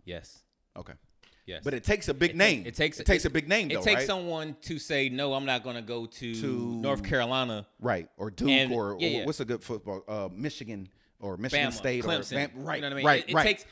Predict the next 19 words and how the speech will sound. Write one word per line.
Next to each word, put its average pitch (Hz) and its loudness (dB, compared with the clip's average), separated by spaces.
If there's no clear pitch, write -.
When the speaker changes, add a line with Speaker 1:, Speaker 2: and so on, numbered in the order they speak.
Speaker 2:
right, - 4
Speaker 1:
and, 180 4
and, 180 0
Speaker 2:
right, 170 -2
Speaker 1:
uh, 202 2
and 175 4
Speaker 2:
right. 202 6
Speaker 1:
all 208 6
it 156 4
is, 175 6
is, 135 -2
is 147 -4
that 156 0
person 156 2
who 147 0
would 123 -4
go 151 2
to 160 -4
Clemson, 120 -6